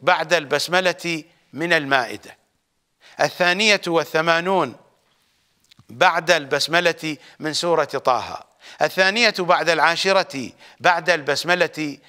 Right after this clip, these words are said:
من سورة ياسين. "وكل شيء أحصيناه في إمام مبين".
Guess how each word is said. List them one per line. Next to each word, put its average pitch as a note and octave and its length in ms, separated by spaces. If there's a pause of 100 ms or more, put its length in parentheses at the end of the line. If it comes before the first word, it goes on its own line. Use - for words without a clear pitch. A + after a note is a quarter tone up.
(120)
من D3+ 140
سورة E3 400
ياسين. A#2+ 540 (1800)
"وكل C4+ 420
شيء B2+ 480 (1040)
أحصيناه C#3+ 800 (240)
في C3+ 640
إمام B2 480
مبين". F2+ 360